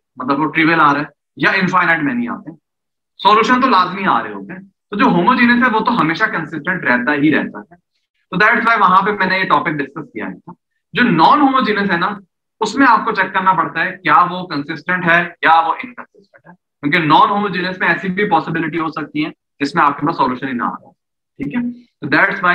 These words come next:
ये topic आप लोगों को पढ़ाया जाता है नॉन होमोजेनस के अंदर। Homogeneous तो हमेशा consistent ही रहता है, उसमें तो कोई issue हो नहीं होता। और इसमें आप करते हैं क्या, इसमें जरा मैं आप लोगों को तरीका बताता हूँ।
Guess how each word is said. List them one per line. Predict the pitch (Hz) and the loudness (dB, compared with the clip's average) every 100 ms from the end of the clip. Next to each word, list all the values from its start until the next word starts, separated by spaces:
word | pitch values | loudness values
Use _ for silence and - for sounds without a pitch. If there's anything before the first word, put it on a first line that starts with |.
| 180 | 0
ये | 175 | 0
topic | 151 180 143 | 0 2 0
आप | 156 160 | 0 0
लोगों | 156 | -4
को | 151 | 0
पढ़ाया | 139 139 | 2 0
जाता | 143 - 147 160 | -2 -6 -6 -6
है | - _ _ 135 | -10 _ _ 0
नॉन | 156 180 | 4 4
होमोजेनस | 160 139 120 104 101 | 2 -4 -6 -10 -12
के | 98 95 | -16 -18
अंदर। | 151 185 _ _ 175 | -16 -18 _ _ 0
Homogeneous | 247 269 247 240 | 2 4 4 6
तो | 240 | 6
हमेशा | 208 202 | 4 2
consistent | 202 180 170 143 185 | 2 0 -2 -4 -2
ही | 190 | 0
रहता | 151 170 | 2 0
है, | |
उसमें | 165 165 | -2 -4
तो | 156 | -4
कोई | 147 135 | -2 -2
issue | - 139 | -2 -6
हो | 107 107 | -6 -8
नहीं | 101 | -10
होता। | 98 - _ _ _ _ _ _ _ _ _ _ _ _ _ _ - | -14 -16 _ _ _ _ _ _ _ _ _ _ _ _ _ _ 4
और | 175 185 190 202 | 6 6 4 -2
इसमें | 208 208 220 | -6 0 0
आप | - | 0
करते | 165 147 | -4 -4
हैं | 156 117 | -8 -8
क्या, | 95 101 _ _ | -12 -14 _ _
इसमें | 147 147 170 | -12 -4 0
जरा | 165 170 | 2 4
मैं | 165 | 4
आप | 160 175 | 4 -2
लोगों | 156 | -6
को | 156 151 | -6 -8
तरीका | 143 131 | -6 -2
बताता | 170 143 120 135 | 0 0 -2 -4
हूँ। | - | -8